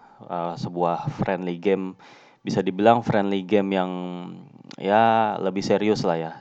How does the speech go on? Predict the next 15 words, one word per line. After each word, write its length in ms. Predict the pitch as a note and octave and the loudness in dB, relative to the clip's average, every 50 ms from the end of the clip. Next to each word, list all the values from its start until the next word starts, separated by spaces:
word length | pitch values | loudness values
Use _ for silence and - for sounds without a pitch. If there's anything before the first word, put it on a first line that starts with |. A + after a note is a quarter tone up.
| - - | -20 -18
di-, 320 | F2 F2 F2 D#2+ F2+ F2 F2 - | -14 -14 -14 -12 -14 -16 -16 -10
ketimbang 800 | - G2 F#2 F#2+ F2+ F2+ F2 F#2 F#2 F#2+ F#2+ F#2+ F#2 F#2 F#2+ F2 | -10 -8 -6 -6 -6 -4 0 0 0 0 -2 -8 -10 -10 -12 -6
waktu 400 | E2+ F2 E2+ - - - - F#2 F2+ F2 F2 F2 | -4 -4 -4 -4 -6 -2 0 0 0 0 -2 -2
lawan 480 | E2+ E2+ E2+ E2+ E2+ E2+ F2 F2+ F2 E2 - _ _ _ _ _ _ _ _ _ _ _ _ _ _ - - - | -2 0 0 2 2 0 0 -2 -6 -10 -12 _ _ _ _ _ _ _ _ _ _ _ _ _ _ -18 -12 -2
Novara 560 | - G2+ - - G2 F2+ F2+ F2+ F#2 G#2+ A2+ A2 | 0 0 4 8 8 8 8 8 4 2 2 0
beberapa 400 | F#2 E2+ E2 F2+ E2+ - - F2 | -4 -4 0 0 0 0 2 0
hari 160 | F2 F#2 F2+ F2 | 0 0 0 0
lalu, 320 | E2+ E2+ F#2 G#2 A2 A#2 - - _ _ _ _ _ _ _ _ - _ - _ | 0 2 2 2 2 2 -2 -14 _ _ _ _ _ _ _ _ -20 _ -20 _
yang 240 | - G#2+ G2 F#2 F2+ | 0 0 2 2 2
mainnya 320 | F#2 F2+ F2 F2 F#2+ G#2 G2+ | 0 -2 -2 0 -2 -2 -2
juga 240 | G2 E2+ F#2 E2+ | 0 0 -2 -2
di 240 | E2 F2+ E2+ E2+ E2 | -2 -4 -6 -6 -6
Vismara, 560 | - F#2 E2+ D#2+ D2+ E2+ E2+ E2+ - G2 G2+ | -6 -8 -8 -4 0 0 0 2 0 -2 -4
Milanello. 560 | G#2 F#2 F2 E2+ E2+ F2 E2+ F2 F#2 F#2+ G2 _ - - - - - - - - - _ _ _ _ _ _ - | -4 -4 -4 -4 -2 -2 -2 0 0 -2 -2 _ -16 -20 -20 -20 -20 -20 -20 -20 -20 _ _ _ _ _ _ -4
Nggak, 280 | F2 E2 E2 E2+ E2+ | -2 -2 -2 -2 -6